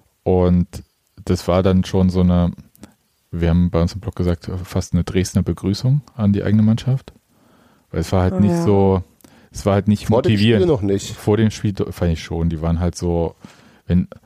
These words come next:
Speaker 1: so alle in schwarz, du hast nur dieses eine Ding und dann halt, äh, dieses,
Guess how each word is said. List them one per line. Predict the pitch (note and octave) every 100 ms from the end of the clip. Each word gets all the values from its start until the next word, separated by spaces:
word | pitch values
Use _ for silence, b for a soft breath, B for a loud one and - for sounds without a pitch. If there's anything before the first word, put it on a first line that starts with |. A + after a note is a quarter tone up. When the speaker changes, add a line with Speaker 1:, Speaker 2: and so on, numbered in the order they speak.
| B B B B
Speaker 1:
so | - G2+
alle | - - G2+ G#2
in | - F#2+ G2 G2
schwarz, | - F2+ G2 B2 -
du | -
hast | F#2+ -
nur | G#2
dieses | F#2+ F2+ -
eine | F2+ F#2+ F2+
Ding | F2 G2 A2
und | G2+ F#2+
dann | F2+ F#2 F2
halt, | F#2+ F2 -
äh, | F#2+ F2+
dieses, | F#2 F2 F2+ E2+ - - -